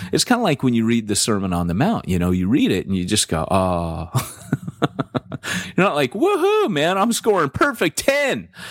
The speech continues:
Um, y-, you know, don't hate people. Oh, man, that, that's my favorite thing to do is hate people.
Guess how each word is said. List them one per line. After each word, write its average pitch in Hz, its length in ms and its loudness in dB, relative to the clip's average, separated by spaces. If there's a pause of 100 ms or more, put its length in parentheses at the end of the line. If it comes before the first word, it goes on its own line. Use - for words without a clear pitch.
(220)
Um, 107 400 2 (640)
y-, 98 320 2
you 143 160 4
know, 82 340 -2 (400)
don't 110 240 2
hate - 340 0
people. - 540 0 (720)
Oh, 98 240 2
man, 90 400 -2 (340)
that, 101 200 2 (160)
that's - 220 0
my 107 120 4
favorite 98 340 2
thing 95 200 2
to 85 80 -2
do - 180 2
is - 120 -2
hate 113 200 -2
people. - 360 -6